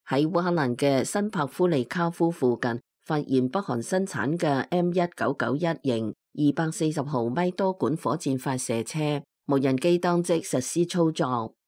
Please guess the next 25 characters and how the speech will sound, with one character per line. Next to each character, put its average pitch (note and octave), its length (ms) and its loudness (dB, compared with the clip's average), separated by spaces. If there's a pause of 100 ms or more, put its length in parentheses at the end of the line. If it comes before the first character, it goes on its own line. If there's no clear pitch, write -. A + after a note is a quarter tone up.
擊 G#3 180 0
中 C#3+ 220 2
發 D3+ 140 0
射 B2 220 -2
架 A#2+ 240 -4
上 C#3 220 0
嘅 C#3 80 0
火 B2+ 240 0
箭， C3 420 2 (240)
好 C#3 200 0
快 D#3 340 -2
導 C3 200 4
致 C#3 240 2
火 C#3+ 200 0
箭 D3+ 260 0
車 F3 160 0
嘅 D#3+ 160 0
所 A#2+ 200 -2
有 D#3 220 2
炸 C#3 240 -2
藥 C3+ 180 2
全 A#2 260 -2
部 A#2 200 0
爆 B2+ 260 0
炸。 A#2 380 -2